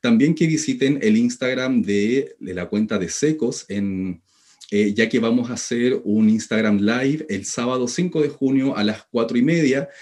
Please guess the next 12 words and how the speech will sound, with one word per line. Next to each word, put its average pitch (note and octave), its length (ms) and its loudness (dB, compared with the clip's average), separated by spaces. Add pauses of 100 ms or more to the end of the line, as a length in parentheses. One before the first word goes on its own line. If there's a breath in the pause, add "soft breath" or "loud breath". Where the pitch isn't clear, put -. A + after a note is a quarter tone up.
(160 loud breath)
donde A2+ 260 4
vamos D3+ 280 0
a D#3 80 -4
presentar C3 640 -2
este D3+ 280 -4
curso, F#2 400 -4
vamos G#2+ 280 0
a A2 40 -6
generar G#2 580 -2
interacción G#2 680 -2
con A2+ 160 0
quienes G#2 420 -2